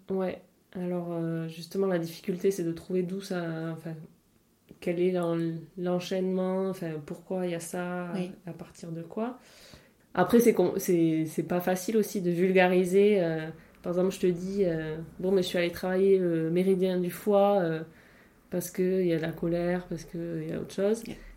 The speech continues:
Speaker 2: Et toi, tu vas te dire, « Oula, mais j'ai mon foie qui... qui va pas bien, hein. »
Speaker 1: <laughs>
Speaker 2: Enfin,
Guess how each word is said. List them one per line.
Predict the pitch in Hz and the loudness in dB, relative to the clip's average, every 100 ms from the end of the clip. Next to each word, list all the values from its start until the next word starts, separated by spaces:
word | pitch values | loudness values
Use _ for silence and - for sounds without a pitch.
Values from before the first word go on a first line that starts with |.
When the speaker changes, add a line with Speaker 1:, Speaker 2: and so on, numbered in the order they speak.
| - - | -14 -2
Speaker 2:
Et | 175 | 2
toi, | 208 208 | 4 4
tu | 202 | 4
vas | 185 | 4
te | |
dire, « | 175 185 - | 4 2 2
Oula, | 240 247 254 220 | 6 8 8 8
mais | 180 | 4
j'ai | 175 | 4
mon | 180 175 | 2 2
foie | - 220 | 2 0
qui... | - 190 175 170 | 0 -4 -4 -6
qui | 170 | 0
va | - | 2
pas | - 190 | 4 4
bien, | 185 226 240 240 220 196 226 | 8 10 10 10 8 10 8
hein. » | - - - | 6 0 -2
Speaker 1:
<laughs> | 302 - 311 | -2 0 4
Speaker 2:
Enfin, | 208 202 185 - | 10 10 10 6